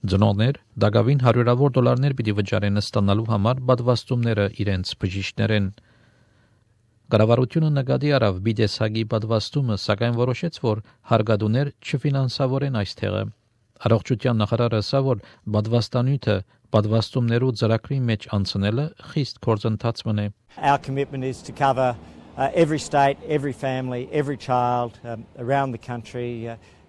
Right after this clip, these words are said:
Speaker 2: that, uh, is in the, uh, the vaccine cohort. And, uh, this is a, a unique moment in Australian history. Obviously, uh, one of the things that we take very seriously is the medical assessments.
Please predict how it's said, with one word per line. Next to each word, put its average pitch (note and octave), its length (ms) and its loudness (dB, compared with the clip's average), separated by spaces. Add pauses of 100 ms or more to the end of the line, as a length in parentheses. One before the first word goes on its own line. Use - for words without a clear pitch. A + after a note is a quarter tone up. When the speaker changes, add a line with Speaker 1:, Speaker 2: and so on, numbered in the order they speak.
(120)
Speaker 2:
that, B2 420 -6
uh, A#2+ 420 0
is B2 220 -2
in C3 200 4
the, A#2+ 260 4
uh, A2+ 160 4
the A2+ 120 -2
vaccine A#2+ 460 2
cohort. C3 540 6 (420)
And, A#2+ 440 0
uh, B2+ 100 2
this B2+ 320 -4
is D3+ 240 2
a, C#3 260 6
a C#3 60 0
unique D3 400 4
moment C3+ 320 4 (460)
in C3 120 0
Australian A#2+ 480 2
history. B2 440 -2 (420)
Obviously, D3 760 6
uh, B2+ 80 6
one D3 220 6
of F3 80 6
the C#3+ 80 4
things C3 400 -2
that B2 160 0
we B2 100 -2
take A#2+ 240 2
very C#3 320 6
seriously C#3+ 680 0
is B2 160 -2
the C3 40 -2
medical B2+ 380 2
assessments. C3+ 640 -2